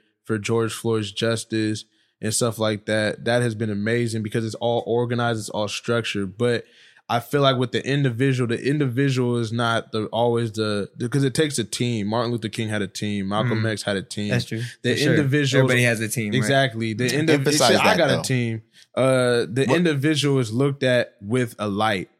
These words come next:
Speaker 1: I feel like we need to, for, if we're gonna see an individual like that, we need to have someone who has light in their mind. We need to have someone who we can embrace and to encourage. For me, it's my, my, my dog, and I'm gonna mention his name again, Michael Houston.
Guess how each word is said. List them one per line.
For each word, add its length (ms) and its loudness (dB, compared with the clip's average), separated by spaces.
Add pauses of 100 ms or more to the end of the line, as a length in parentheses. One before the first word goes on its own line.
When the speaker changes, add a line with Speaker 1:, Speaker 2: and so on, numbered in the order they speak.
(320)
Speaker 1:
I 60 -4
feel 180 -2
like 160 4
we 100 -2
need 180 0
to, 400 -2
for, 220 0
if 300 0
we're 120 0
gonna 220 2
see 220 0
an 60 0
individual 560 0
like 220 0
that, 200 0
we 100 -2
need 240 0
to 120 0
have 200 0
someone 280 -2
who 160 -4
has 340 0
light 340 0 (600)
in 120 0
their 140 -2
mind. 340 0
We 60 0
need 140 0
to 80 2
have 220 2
someone 240 -2
who 80 -2
we 100 -2
can 180 -4
embrace 460 -2
and 140 -6
to 100 -2
encourage. 400 -2
For 160 -4
me, 400 -2 (340)
it's 160 -2
my, 220 0 (120)
my, 240 0
my 220 -4
dog, 380 0
and 80 -2
I'm 60 -2
gonna 100 -2
mention 260 -2
his 60 -4
name 180 -4
again, 300 -2
Michael 340 -2
Houston. 560 -6